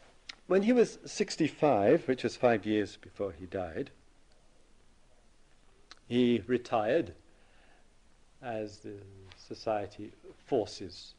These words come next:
men and women to do. And at the age of sixty-five, His comment in the last weeks of his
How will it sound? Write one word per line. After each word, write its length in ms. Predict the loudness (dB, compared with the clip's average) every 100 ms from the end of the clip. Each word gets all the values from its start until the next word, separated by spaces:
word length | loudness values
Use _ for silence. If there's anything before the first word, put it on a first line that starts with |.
| -14
men 400 | -10 -10 -10 -14 -16
and 220 | -20 -20 -12
women 300 | -8 -8 -10 -16
to 140 | -18
do. 300 | -14 -8 -8 -10 -20 -20 -20 -20 -20 -20 -20 -20 _ _ -20 -20 -20 -20 -20 -20 -20 -20 -4
And 140 | 2
at 100 | 2
the 80 | 4
age 220 | 0 0
of 100 | -4
sixty-five, 880 | -2 -4 -4 -8 0 2 2 0 -4 -10 -20 -20 -20 -20 -20 -20 _ -20 _ -8
His 140 | -8
comment 680 | -8 0 4 4 4 0 -6 -20 -20 _ _ -20 -20 _ -20 -20 -20 _ 0
in 240 | 2 4
the 340 | 2 4 2 -2 -14 -20 -20 -20 -20 -20 -20 -4
last 600 | 2 2 2 -4 -14 -18 -16 -4
weeks 840 | -2 -2 -6 -20 -20 -18 -16 -14
of 220 | -12 -12
his 280 | -10 -10 -12